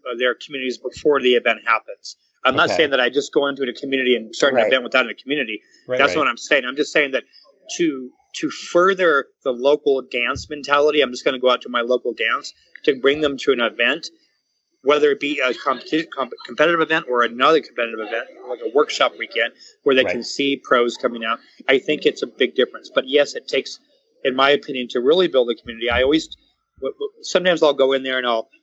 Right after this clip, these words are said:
Speaker 1: I'll work with the local communities and I'll give them a syllabus for their, their classes and a way to structure their, their, their, their,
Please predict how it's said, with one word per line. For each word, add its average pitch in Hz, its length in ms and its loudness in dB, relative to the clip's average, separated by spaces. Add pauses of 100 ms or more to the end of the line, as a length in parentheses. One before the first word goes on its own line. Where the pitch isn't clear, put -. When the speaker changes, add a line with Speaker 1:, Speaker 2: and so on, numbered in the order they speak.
(260)
Speaker 1:
I'll 123 500 2
work 139 220 2
with 139 100 -4
the 123 140 4
local 127 320 0
communities 120 520 0
and 120 80 -2
I'll 117 280 0
give 131 140 2
them 127 160 0
a 120 40 0
syllabus 131 460 0
for 135 140 2
their, 127 180 0 (220)
their 127 140 0
classes 120 680 0
and 113 100 -20 (380)
a 120 100 2
way 127 140 6
to 123 100 2
structure - 540 -2
their, 120 360 2 (300)
their, 127 180 4 (200)
their, 120 160 2 (220)
their, 113 300 0